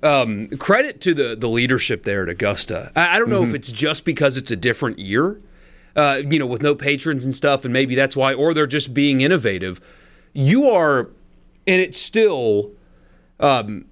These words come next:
Speaker 1: doesn't do it justice. Uh, television and, and, and all that still doesn't do it justice, but at least now you're getting a better grasp of what it's like.
Speaker 2: Yeah.
Speaker 1: It's, it, they, you have never seen angles of that place like you saw today,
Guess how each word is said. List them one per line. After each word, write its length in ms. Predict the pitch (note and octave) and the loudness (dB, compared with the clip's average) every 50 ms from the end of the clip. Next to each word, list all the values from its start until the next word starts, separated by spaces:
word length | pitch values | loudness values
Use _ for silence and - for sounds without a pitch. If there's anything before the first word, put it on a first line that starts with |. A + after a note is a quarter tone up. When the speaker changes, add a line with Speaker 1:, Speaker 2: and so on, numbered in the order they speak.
| - - - - - - | -20 -20 -20 -20 -10 -2
Speaker 1:
doesn't 300 | C#3+ F3 F3+ D3 C#3 C#3 | 0 0 0 0 -2 -2
do 120 | C3 C3+ A#2 | -2 -2 -2
it 40 | - | 0
justice. 560 | - B2+ G#2 F2+ - - - - - - - - | 0 -2 -2 -2 -4 -10 -14 -16 -16 -16 -8 -2
Uh, 180 | - D3 D3 - | 0 0 0 0
television 600 | - F3+ F#3 F#3 E3+ D#3 D#3+ C#3+ A#2+ C#3 C#3 C3 | 0 0 0 0 0 -2 -2 -2 -2 -2 -2 -2
and, 140 | B2 A#2+ B2 | -2 -2 -2
and, 400 | A2+ B2 B2 A#2 A#2 A#2 A#2 G2 | 0 0 0 0 0 -2 0 0
and 160 | C3+ C3 B2+ | 0 2 2
all 100 | B2 A#2+ A#2 | 2 2 2
that 140 | A#2+ B2 - | 0 -2 0
still 160 | - E3 C#3 | 0 0 2
doesn't 240 | B2+ C3 A2+ C3+ A2 | 2 0 0 0 -2
do 100 | A2+ A2 | -2 -2
it 60 | G#2+ | 0
justice, 380 | - C3 A#2+ - - A#2 - | 0 0 0 0 -2 -6 -6
but 220 | - - F3 D#3+ D3 | -2 0 0 0 0
at 200 | D#3 E3 D#3+ D#3+ | 0 -2 0 0
least 340 | D#3+ G3 A3 G#3+ - - C#3 | 0 2 2 0 0 0 2
now 340 | C#3 C3 B2+ B2+ C3+ C#3 | 2 4 4 4 2 0
you're 200 | C#3 A#2+ C3 A#2+ | 0 -2 -2 -4
getting 340 | G#2 G2 B2+ A#2+ B2 A#2 A2 | -2 -2 -2 0 0 0 -2
a 60 | G#2 | -2
better 320 | F#2 E2+ - A2+ A2 A#2 G#2+ | -4 -2 0 0 2 2 2
grasp 720 | F2+ F2+ G#2 G#2 G2+ G2 G2 G2 F#2 F2 - - - - G#2 | 0 -2 -4 -2 -2 0 0 0 -2 -4 -8 -14 -14 -12 -12
of 140 | F#2+ F#2 | -12 -8
what 180 | F#2+ F#2 G2+ F2+ | -4 -4 -2 -2
it's 180 | E2 - - - | -4 -6 -10 -10
like. 460 | D#2 E2 D#2+ G2 - - - - - - - - - _ _ _ - | -8 -8 -8 -8 -10 -12 -20 -20 -20 -20 -20 -20 -20 _ _ _ -4
Speaker 2:
Yeah. 200 | F3 - E3+ - - _ _ _ _ _ _ - - | -2 -2 -2 -4 -12 _ _ _ _ _ _ -2 -2
Speaker 1:
It's, 140 | D3+ - | 0 0
it, 300 | G3+ F#3+ F3+ F3 F3+ E3 | 0 0 0 0 -2 0
they, 300 | D3 F3+ G3+ G3 F#3 - - _ _ _ - D#3 D#3 C#3+ - - _ _ _ _ _ _ _ _ _ _ - | 0 0 2 0 0 -2 -8 _ _ _ -12 -12 -12 -12 -12 -18 _ _ _ _ _ _ _ _ _ _ 2
you 220 | D#3+ F3 C4 D4 | 2 4 4 4
have 180 | D4 A3 D3 C3+ | 2 0 -2 -6
never 360 | D#3+ D#3+ E3+ F#3 E3+ G3 F#3 | -4 -2 -2 0 0 0 -2
seen 360 | - - - F#3 E3+ D#3+ D3 | -2 -2 0 2 2 2 2
angles 480 | C3+ B2+ C#3 D3+ D3+ B2+ B2 A#2 A2 G#2 | 2 0 0 0 0 0 -2 -2 -2 -2
of 160 | C3 A2 F#2+ | -2 -2 0
that 200 | A#2+ A2+ A2+ - | 0 -2 -2 -2
place 260 | - C3+ B2 A2 - | 0 0 0 0 2
like 160 | D3 C3 B2+ | 0 0 0
you 80 | D3 C3+ | 0 -2
saw 220 | C3 - D#3 E3 F#3 | 0 0 0 0 0
today, 380 | - - G#2 E2+ D#2+ D2+ - | 0 -2 -6 -6 -8 -12 -12